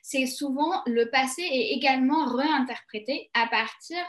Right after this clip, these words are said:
euh, de, d'a-, d'une nouvelle expérience politique, euh, et à partir de ce qui est vécu politiquement. Donc, cette, euh, cette notion d'imaginaire, elle implique autant,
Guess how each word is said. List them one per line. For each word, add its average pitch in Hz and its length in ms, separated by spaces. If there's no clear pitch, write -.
euh, 190 320
de, 214 460
d'a-, 190 280
d'une 226 440
nouvelle 285 340
expérience 220 580
politique, 214 640
euh, 190 320
et 262 240
à 220 100
partir 262 540
de 214 120
ce 214 100
qui 226 240
est 269 220
vécu 226 460
politiquement. - 680
Donc, 285 300
cette, 247 340
euh, 185 360
cette - 520
notion 262 400
d'imaginaire, 233 800
elle 220 100
implique 262 640
autant, 277 520